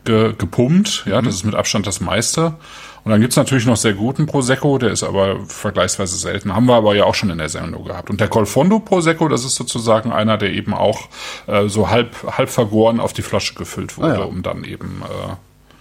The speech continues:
Speaker 1: zu Ende zu gehen. Und da lässt man normalerweise eben dieses Hefedepot auch drin, ne?
Speaker 2: Warum?
Speaker 1: Der hier hat ja eher, der ist ja so leicht trüb, aber der
Speaker 2: Ja.
Speaker 1: hat jetzt kein, kein richtiges Depot mehr.
Speaker 2: Nee.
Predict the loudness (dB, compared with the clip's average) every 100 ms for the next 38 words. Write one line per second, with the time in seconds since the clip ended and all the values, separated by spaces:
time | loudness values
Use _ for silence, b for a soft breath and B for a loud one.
0 | b -12 -10 -8 -6 -4 -2 2 2 2
1 | 2 2 4 4 4 2 0 -4 -4 -4
2 | -4 -4 -4 -4 -6 -6 -4 -6 -6 -10
3 | -10 -8 -8 B B 4 4 4 4 2
4 | 0 0 2 4 4 2 0 0 0 4
5 | 4 4 0 -6 -2 0 0 0 2 4
6 | 4 4 2 -2 -4 -4 -8 B B B
7 | B 0 2 2 0 -4 -4 -8 -8 -2
8 | 0 0 0 0 0